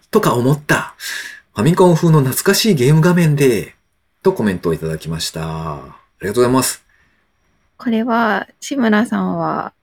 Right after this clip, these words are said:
Speaker 1: <laughs>
Speaker 2: 元-、元ネタは、<laughs> 何でしょうか？
Speaker 1: あすかさん、これわかりました？「志村、後ろ！」。
Speaker 2: これわかん-、わからなかったんですよ、
Speaker 1: あ、
Speaker 2: 実は。
Speaker 1: あ、そうですよね。なんか、あの、あれですよ。
Speaker 2: <laughs> うんうん。
Speaker 1: 世代ギャップを感じる、あれですね。あの、
Speaker 2: ほうほう。
Speaker 1: 八時だよ、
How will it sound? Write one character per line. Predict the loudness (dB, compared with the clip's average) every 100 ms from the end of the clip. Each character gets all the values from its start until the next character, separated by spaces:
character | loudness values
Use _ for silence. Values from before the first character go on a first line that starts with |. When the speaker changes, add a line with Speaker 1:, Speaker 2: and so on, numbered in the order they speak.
| _ _
Speaker 1:
<laughs> | 0 2 0 -6 -12 -20 -8
Speaker 2:
元-、 | 0 4 4 4
元 | 0 2
ネ | 2 2
タ | 2 2
は、 | 4 4 4 4 2 2 0
<laughs> | -2 -10 -6
何 | 0 2
で | 2
し | 2 0
ょ |
う | -4
か？ | -4 -8 -8 _ _
Speaker 1:
あ |
す | -6
か | -4
さ | -2
ん、 |
こ | 0
れ |
わ | 0
か | 0
り | -2
ま |
し | -4 -6
た？ | -10 -16 _ _
「志 | -6
村、 | -4 -4
後 | -4 -4
ろ！」。 | -6 -12 -16 _
Speaker 2:
こ | 0
れ | 2
わ | 2 2
か | 0
ん-、 | 0
わ | 0
か | 4
ら | 4
な | 4
か | 2
っ | 2
た | 4
ん |
で | 4
す | 4
よ、 |
Speaker 1:
あ、 | 2
Speaker 2:
実 | 2 4
は。 | 4
Speaker 1:
あ、 |
そ | 6
う | 6
で | 6
す | 6
よ | 6 4
ね。 | 4
な |
ん | 0
か、 | -2 -10 -14 -20 -14 -12
あ | -6
の、 |
あ | 0
れ |
で | 2
す | 2
よ。 | 0
Speaker 2:
<laughs> |
う |
ん | 0 0
う |
ん。 |
Speaker 1:
世 | -2
代 | 0 2
ギ | 0
ャ |
ッ | -2
プ | -4
を |
感 | -4 -4 -4
じ | -6
る、 | -6 -4
あ | -4
れ |
で | -4
す | -6
ね。 | -10 -12 -10
あ |
の、 | -10 -10 -14 -20 -20 -20 -20 _
Speaker 2:
ほ | -4 -4
う |
ほ | -4 -4
う。 |
Speaker 1:
八 | -4 0
時 | 2
だ | 4
よ、 | 4 2